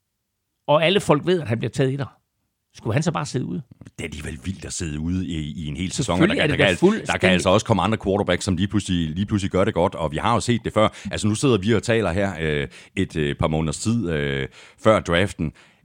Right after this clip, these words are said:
Speaker 2: Lur mig, om der ikke kommer nogle navne meget højt op, som vi nærmest ikke rigtig taler om nu. Det er jo sådan, det er jo sådan, det går hvert år.
Speaker 1: Jo, selvfølgelig gør vi det, og, og, øh, jeg kan da også huske, at, øh, Teddy Bridgewater, mm. øh, blev talt om, at han blev, han blev draftet etter,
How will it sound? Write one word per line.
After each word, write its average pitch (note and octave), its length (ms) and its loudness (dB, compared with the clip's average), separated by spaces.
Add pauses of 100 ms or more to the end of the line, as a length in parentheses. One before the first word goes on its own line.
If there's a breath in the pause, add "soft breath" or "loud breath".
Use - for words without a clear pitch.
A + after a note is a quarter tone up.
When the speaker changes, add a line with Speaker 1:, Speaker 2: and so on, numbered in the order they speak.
(600)
Speaker 2:
Lur G#2+ 400 4
mig, C#2+ 140 -2 (200)
om F#2+ 120 2
der E2+ 120 2
ikke G2 160 -2
kommer G2+ 260 2
nogle F2 240 0
navne F2+ 400 2 (120)
meget F#2 460 2 (100)
højt A#2 220 2
op, F#2+ 260 0 (560)
som - 560 -2
vi G2 80 2
nærmest F#2+ 400 2
ikke A2+ 200 -8
rigtig - 200 -8
taler A#2 340 -10
om C#2+ 120 -12
nu. C#2 200 -10
Det - 80 -8
er G2+ 40 2
jo G#2+ 80 2
sådan, C3 180 -2
det - 80 -8
er B2 40 0
jo A#2 40 0
sådan, D3 160 -2
det C3 60 -6
går C3 140 -6
hvert A#2+ 180 -6
år. - 140 -16 (160)
Speaker 1:
Jo, A#2 200 0
selvfølgelig A#2+ 320 4
gør A2+ 100 6
vi G2+ 160 0
det, G#2+ 80 -2
og, A2+ 220 0
og, A2 300 2
øh, G#2+ 240 0
jeg A2 80 -2
kan G#2+ 100 0
da G#2 40 2
også A2 140 2
huske, A#2+ 260 -2
at, G#2 160 -8
øh, G#2 460 2
Teddy G#2+ 260 -2
Bridgewater, G#2+ 580 0
mm. - 500 -10
øh, G2+ 460 2
blev - 220 -2
talt B2 260 2
om, G#2+ 120 2
at G2 60 -2
han A2 140 0
blev, A2 160 0
han A#2 140 0
blev A2+ 120 -2
draftet A#2 460 -4
etter, G#2+ 260 -2